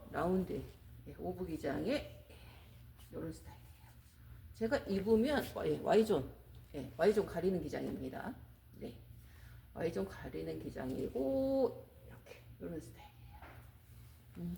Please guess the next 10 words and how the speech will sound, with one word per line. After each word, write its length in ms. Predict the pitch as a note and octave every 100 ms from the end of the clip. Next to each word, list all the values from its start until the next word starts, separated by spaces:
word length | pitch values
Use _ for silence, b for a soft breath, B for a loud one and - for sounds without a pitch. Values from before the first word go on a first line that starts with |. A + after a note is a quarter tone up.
| -
기본 340 | B3+ G4 G#4
핏이니까 760 | G4+ F#4+ G#4+ F#4+ C#4 D#3 F3 C4+ -
뭐 420 | C#3+ D3 D3+ D#3
제가 600 | - E3 D#3+ D#3 C4+ - B B B B B -
요거는, 300 | E3 D#3+ D3+ F#3 E4 -
어, 380 | - C#3+ C3+ -
안 160 | - E3+
입어봐도 640 | F#3+ F3 D#3+ C3+ - A#3 D4+ -
아시겠죠? 580 | F3+ F#3 D#3+ - F#3+ F#4+ - -
예. 460 | C#3 C3+ C#3+ C3+